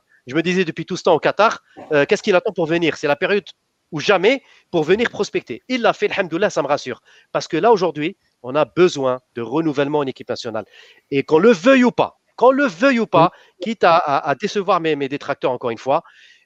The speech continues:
Speaker 1: je dis que le football, la vitrine, c'est le championnat d'Algérie. Qu'on le veuille ou pas, qu'on arrête de me dire qu'on va prospecter, c'est tous des Algériens en France, à, à Honolulu,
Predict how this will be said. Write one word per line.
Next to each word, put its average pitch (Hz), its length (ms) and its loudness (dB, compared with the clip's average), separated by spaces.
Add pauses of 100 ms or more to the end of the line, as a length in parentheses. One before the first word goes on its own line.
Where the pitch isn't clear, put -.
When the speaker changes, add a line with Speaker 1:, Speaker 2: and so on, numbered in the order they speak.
Speaker 1:
je - 180 0
dis 170 360 -2 (320)
que 156 100 0
le 151 200 4
football, 170 580 0 (440)
la 147 120 2
vitrine, 175 440 -2
c'est 143 160 0
le 131 60 -2
championnat 135 420 0
d'Algérie. 113 480 -4
Qu'on 247 180 4
le 262 140 2
veuille 262 400 4
ou 240 60 0
pas, 127 280 2 (260)
qu'on 233 240 6 (160)
arrête 226 260 2
de 226 80 -2
me 214 140 2
dire 220 160 -2
qu'on 202 100 0
va 185 120 4
prospecter, 196 640 -2
c'est 180 140 -4
tous 185 160 -6
des 170 160 -2
Algériens 175 360 0
en 170 60 2
France, 185 340 -2
à, 175 180 2
à 165 140 4
Honolulu, 180 520 0